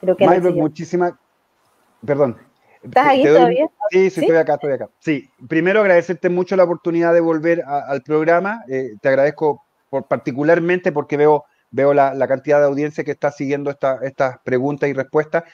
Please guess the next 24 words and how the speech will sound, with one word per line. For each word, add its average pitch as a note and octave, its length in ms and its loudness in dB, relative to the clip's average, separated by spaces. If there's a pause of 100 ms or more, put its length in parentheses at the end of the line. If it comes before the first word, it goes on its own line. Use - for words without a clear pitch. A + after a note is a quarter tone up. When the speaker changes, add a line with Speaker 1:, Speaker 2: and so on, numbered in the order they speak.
(240)
Speaker 2:
He E3+ 160 2
tratado, E3 600 6
porque D3+ 240 -2
dentro D#3 260 -2
del D3 100 -8
poco E3+ 260 0
tiempo F3 320 0
disponible, E3 560 0
de E3 80 2
responder D3+ 460 -2
lo E3 140 2
más E3+ 200 -4
sintéticamente F3 800 -2
posible F3 480 -2
preguntas D#3+ 400 -6
que D3+ 160 -6
son D3+ 240 -8
mucho G3 380 -2
más E3 200 0
difíciles D#3 440 -4
a D3 40 0
veces D3+ 220 -4
de D3+ 80 -2
responder, D3+ 480 -2